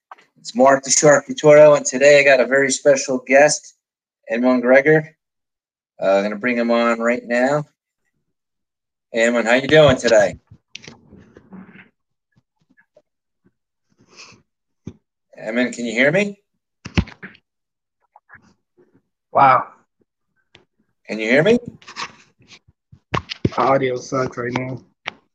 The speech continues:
Speaker 2: How you doing?
Speaker 1: Edmund Gregor. Good, good, man. How you doing today?
Speaker 2: I'm good, man. I'm good. I'm good.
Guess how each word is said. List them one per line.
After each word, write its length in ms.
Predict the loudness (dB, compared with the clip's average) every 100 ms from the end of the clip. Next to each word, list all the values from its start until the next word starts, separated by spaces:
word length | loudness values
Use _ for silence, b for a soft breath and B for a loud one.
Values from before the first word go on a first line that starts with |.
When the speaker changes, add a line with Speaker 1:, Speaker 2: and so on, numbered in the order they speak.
| _ _ _ _ _ _ _ _ _ _ -20 -18 -4
Speaker 2:
How 80 | 4
you 160 | 6 8
doing? 200 | 6 6
Speaker 1:
Edmund 260 | 2 0
Gregor. 240 | 0 0 -2 -18 -20 _ _ -20 -20 _ _ _ _ _
Good, 320 | 2 2 2
good, 280 | 2 2 2
man. 340 | -2 -4 -6 -12 _ _ _ _ _ _ _ _ _
How 60 | -2
you 140 | -2
doing 240 | -2 -2 -2
today? 360 | 0 0 -2 -8 _ _ _ _ _ _ _ -20 _ _ -12 -2 -2 0 -2 -2 -6 -8 -12 _ _ _
Speaker 2:
I'm 180 | 2 4
good, 400 | 6 8 8 6
man. 440 | 6 6 6 4
I'm 200 | 4 4
good. 420 | 6 6 8 6 6
I'm 140 | 4
good. 560 | 6 6 6 4 2